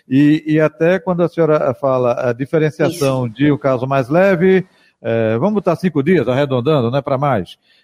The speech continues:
Speaker 1: e outras de quinze a trinta dias. É, quem difere é justamente
Speaker 2: Isso.
Speaker 1: através de um exame específico, o leigo dá pra perceber se esse caso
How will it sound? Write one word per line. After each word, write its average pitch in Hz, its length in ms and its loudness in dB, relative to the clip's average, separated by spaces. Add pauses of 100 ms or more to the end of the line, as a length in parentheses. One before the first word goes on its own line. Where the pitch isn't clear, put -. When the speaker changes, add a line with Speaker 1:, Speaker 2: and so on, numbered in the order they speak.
(140)
Speaker 1:
e 156 160 2
outras 208 400 2
de 175 120 0
quinze 208 280 0
a 208 60 0
trinta 214 320 -2
dias. 135 420 -2 (360)
É, 139 320 -4 (500)
quem 269 260 -2
difere 175 840 0
é 147 200 -2
justamente 180 360 0
Speaker 2:
Isso. 165 140 -2
Speaker 1:
através 151 340 -2
de 180 80 2
um - 20 4
exame 156 340 0
específico, 208 960 -2
o 233 240 2
leigo 208 320 2
dá - 120 -2
pra 185 100 -4
perceber 165 560 -2
se 170 160 -6
esse 165 320 -4
caso 143 560 -2